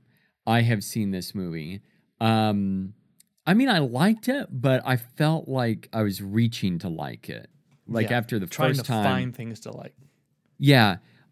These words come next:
Speaker 1: Um, and I know, I, I know that this is gonna rank higher on your list, so I can't wait to hear what you have to say. At least I feel like it will. And that's The Eternals.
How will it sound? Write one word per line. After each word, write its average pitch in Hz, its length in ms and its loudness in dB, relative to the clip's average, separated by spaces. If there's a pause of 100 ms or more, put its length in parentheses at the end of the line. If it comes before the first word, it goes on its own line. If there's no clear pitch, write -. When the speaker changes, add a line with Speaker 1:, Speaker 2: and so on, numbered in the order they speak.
Speaker 1:
Um, 113 400 4
and 117 280 0
I 104 140 0
know, 135 440 2
I, 113 160 2 (260)
I 113 140 2
know 123 920 2
that 110 220 -4
this 113 220 -2
is 107 140 -6
gonna 101 180 -4
rank 95 300 -2
higher 95 320 -4
on 87 100 -4
your 82 120 -6
list, 85 260 -6
so 87 260 -6
I 90 140 -4
can't 107 260 -6
wait 95 180 -4
to 95 120 -8
hear 92 140 -6
what 80 100 -8
you 90 100 -8
have 82 120 -8
to - 60 -16
say. 62 360 -12 (120)
At 110 140 2
least 147 240 6
I 107 60 4
feel 143 280 2
like 98 200 0
it - 20 -8
will. 71 300 -12 (680)
And 98 140 -6
that's 139 240 -4
The 104 180 -2
Eternals. - 1000 -12